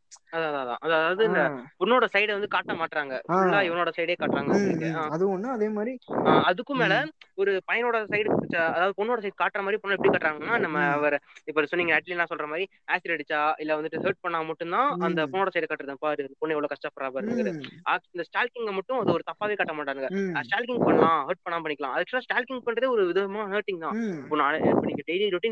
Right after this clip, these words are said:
Speaker 1: போறீங்க, டெய்லியும் வேலைக்கு போகணும், இல்ல ஸ்கூலுக்கு போகணும், ஒரு காலேஜ் போகணும் போறீங்க.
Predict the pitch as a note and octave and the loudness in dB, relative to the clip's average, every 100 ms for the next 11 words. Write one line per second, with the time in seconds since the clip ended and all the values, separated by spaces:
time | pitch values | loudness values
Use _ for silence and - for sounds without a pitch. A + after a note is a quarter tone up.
0 | - G3 G3 E3 D#3+ D#3 D#3 F3+ E3 F3 | 2 2 4 2 0 -2 -2 0 0 0
1 | _ D#3+ D#3+ D#3+ D3+ D3+ D3+ - F3+ - | _ -8 -4 -2 0 2 0 0 -4 -4
2 | D#3+ E3 E3 D#3 D3+ D3+ D#3 - D#3+ - | -6 -4 -2 0 0 0 -2 -4 -4 -4
3 | E3 - F3+ E3 C3+ | -8 -2 0 0 -4